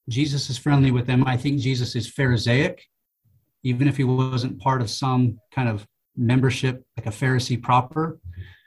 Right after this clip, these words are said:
Um, he's always with them. He's, he's going to their meals. He's discussing with them. Um, when the, when he's arrested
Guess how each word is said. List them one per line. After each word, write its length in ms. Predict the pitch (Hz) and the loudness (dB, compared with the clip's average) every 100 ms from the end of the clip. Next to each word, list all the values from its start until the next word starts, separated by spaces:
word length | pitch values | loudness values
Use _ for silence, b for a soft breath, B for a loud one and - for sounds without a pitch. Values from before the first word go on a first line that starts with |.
| B _ _ _ _ _ - 170 | B _ _ _ _ _ -10 0
Um, 320 | 131 123 120 | 4 6 4
he's 260 | 101 131 | 4 2
always 260 | 127 139 120 | 4 4 4
with 200 | 135 147 | 2 2
them. 300 | 156 156 127 | 2 2 0
He's, 200 | 117 101 - | -4 -8 -8
he's 140 | 117 | -6
going 180 | 135 123 | 0 0
to 80 | 123 | 2
their 120 | 113 | 4
meals. 480 | 120 151 151 147 143 | 6 6 6 2 -2
He's 180 | 117 110 | -8 -8
discussing 500 | - - 156 147 147 | -10 -4 -2 2 2
with 120 | 135 135 | 2 2
them. 460 | 135 131 120 - _ _ _ _ | 2 2 0 -4 _ _ _ _
Um, 380 | 120 110 110 117 | -4 -2 -2 -2
when 560 | 139 123 139 143 143 139 | -2 2 4 4 2 -4
the, 520 | 131 120 120 120 120 - | -2 2 2 2 -2 -4
when 120 | 127 | 0
he's 160 | 127 113 | 0 0
arrested 560 | 123 151 - 175 165 | 0 -2 -2 -8 -8